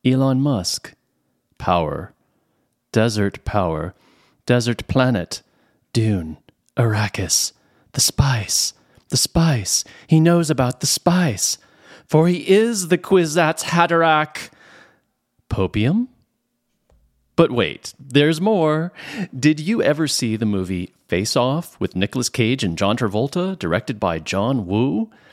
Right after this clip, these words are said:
There's a scene where Cage's character, Castor Troy, says, "If I were to let you suck my tongue,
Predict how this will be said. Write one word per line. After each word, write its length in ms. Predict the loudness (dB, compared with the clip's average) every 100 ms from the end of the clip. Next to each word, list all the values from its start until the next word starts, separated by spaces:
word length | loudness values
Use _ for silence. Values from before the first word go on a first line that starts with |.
| -20 _ -6
There's 300 | 0 0 2
a 80 | -2
scene 520 | -2 -2 -2 -4 -2
where 200 | -2 -2
Cage's 480 | -4 -4 -2 -2 -2
character, 640 | -2 -2 -2 -2 -2 -4 _ -12
Castor 400 | -8 -6 -4 -4
Troy, 540 | 0 0 0 -2 -4 -8 -20 -20 -6
says, 540 | 0 2 2 -2 -4 _ _ _ _ _
"If 160 | -6 -2
I 220 | 0 2
were 100 | 2
to 80 | 0
let 260 | 0 0 -2
you 140 | -4
suck 480 | -2 0 0 -2 -14 -4
my 280 | -2 0 -2
tongue, 580 | -2 0 0 -2 -4